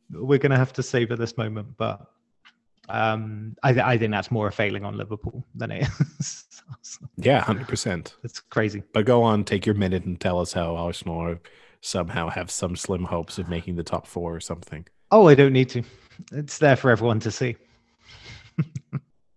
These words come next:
Speaker 1: I'm not gonna. The floor is yours.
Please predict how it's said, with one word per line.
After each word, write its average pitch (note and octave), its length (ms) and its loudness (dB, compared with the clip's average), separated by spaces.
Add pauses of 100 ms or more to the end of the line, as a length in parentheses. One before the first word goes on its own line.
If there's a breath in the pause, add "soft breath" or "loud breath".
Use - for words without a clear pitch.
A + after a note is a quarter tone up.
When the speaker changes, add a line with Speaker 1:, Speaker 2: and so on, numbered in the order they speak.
(1200 soft breath)
Speaker 1:
I'm A#2+ 100 -8
not A#2+ 140 -6
gonna. E3 240 -6 (1400)
The B2+ 60 -4
floor B2+ 320 2
is G#2+ 100 2
yours. B2+ 360 -4